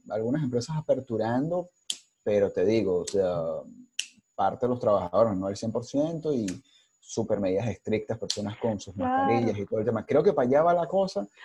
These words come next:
Speaker 2: Pero
Speaker 1: mientras se desarrolla
Speaker 2: aquí
Speaker 1: el
Speaker 2: lo
Speaker 1: tema de
Speaker 2: jodido,
Speaker 1: pandemia.
Speaker 2: aquí los jodidos realmente son las productoras, lo que hacen eventos masivos, eh, los
Speaker 1: <clears throat>
Speaker 2: cines, esos son los que están jodidos porque primero, em,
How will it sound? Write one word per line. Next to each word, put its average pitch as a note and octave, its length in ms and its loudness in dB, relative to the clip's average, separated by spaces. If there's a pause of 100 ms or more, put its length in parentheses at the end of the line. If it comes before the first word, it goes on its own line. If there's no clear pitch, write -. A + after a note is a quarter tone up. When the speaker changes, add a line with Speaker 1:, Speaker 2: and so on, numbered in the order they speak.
Speaker 2:
Pero D#4 180 6
Speaker 1:
mientras B2 600 4
se B2 100 6
desarrolla A#2+ 960 8
Speaker 2:
aquí - 180 6
Speaker 1:
el - 60 8
Speaker 2:
lo F#4+ 60 8 (160)
Speaker 1:
tema B2+ 220 8
de B2+ 60 8
Speaker 2:
jodido, A2+ 80 4
Speaker 1:
pandemia. G#2 360 2 (540)
Speaker 2:
aquí C#4 180 2
los C#4+ 160 6
jodidos C#4+ 400 8 (160)
realmente C#4+ 580 0
son A#3+ 800 2
las A#3+ 180 2
productoras, C#4+ 720 6
lo A#3+ 180 2
que A3+ 100 -4
hacen B3+ 260 -2
eventos A3 440 0
masivos, D#4+ 720 2 (680)
eh, A#3+ 140 8
los A3+ 180 4
Speaker 1:
<clears throat> - 100 -6
Speaker 2:
cines, D#4+ 640 4 (380)
esos D#4 240 2
son E4+ 140 4
los D#4+ 100 2
que - 60 -10
están C4+ 160 4
jodidos D#4 200 4
porque C4 220 4
primero, B3 680 2
em, G3+ 480 -4